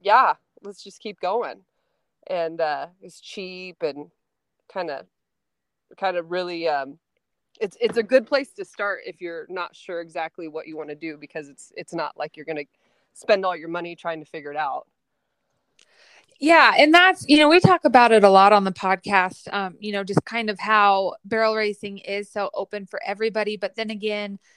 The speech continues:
Speaker 2: it also is, like, I feel a little bit of our downfall as far as, like, the horsemanship side goes and the
Speaker 1: Oh, for sure.
Speaker 2: professionalism side goes. So how did you ride with anybody, or who did you work under to, you know,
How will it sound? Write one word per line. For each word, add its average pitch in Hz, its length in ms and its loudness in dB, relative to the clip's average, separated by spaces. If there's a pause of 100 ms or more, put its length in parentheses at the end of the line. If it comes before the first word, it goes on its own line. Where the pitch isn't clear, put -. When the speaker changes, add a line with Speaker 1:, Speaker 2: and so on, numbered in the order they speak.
(400)
Speaker 2:
it 226 260 -2
also 214 600 -2
is, 208 200 -6
like, 196 260 -4
I 202 100 -8
feel 214 220 -6
a 202 40 -6
little 208 160 -4
bit 208 140 -6
of 196 80 -8
our 180 120 -4
downfall 208 840 0
as 208 160 -6
far 190 160 0
as, 190 80 -4
like, 175 180 -6
the 190 80 -10
horsemanship 202 640 -8
side 190 300 -4
goes 185 580 -4
and 160 380 -12
the - 60 -2
Speaker 1:
Oh, - 20 0
for - 140 -8
sure. - 20 -6
Speaker 2:
professionalism 214 840 4
side 214 560 2
goes. 226 480 -2 (380)
So 294 260 -4
how 359 600 2
did 233 220 -12
you 302 320 -6 (220)
ride 208 480 -2
with 302 180 -8
anybody, 320 520 -2
or 277 140 2
who 285 220 -4
did 381 180 -2
you 302 140 -6
work 214 380 -4
under 214 340 -2
to, 190 300 -2
you 208 120 -12
know, 190 320 -6